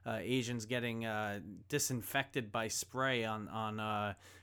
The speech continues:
by, by passengers on, um, uh, subway, you know, because they don't wanna catch the quote-unquote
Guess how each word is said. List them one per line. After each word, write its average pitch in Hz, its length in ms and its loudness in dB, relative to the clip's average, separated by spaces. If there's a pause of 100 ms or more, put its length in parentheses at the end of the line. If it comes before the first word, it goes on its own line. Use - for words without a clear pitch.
(140)
by, 110 340 6
by 107 220 4
passengers 113 760 2
on, 107 280 0
um, 98 460 0 (560)
uh, 101 360 0 (160)
subway, 98 720 2
you 104 120 -4
know, 101 380 0
because 104 340 -4
they 107 160 -6
don't 117 120 -4
wanna 110 180 -4
catch - 380 -4
the 107 100 0
quote-unquote 117 720 -2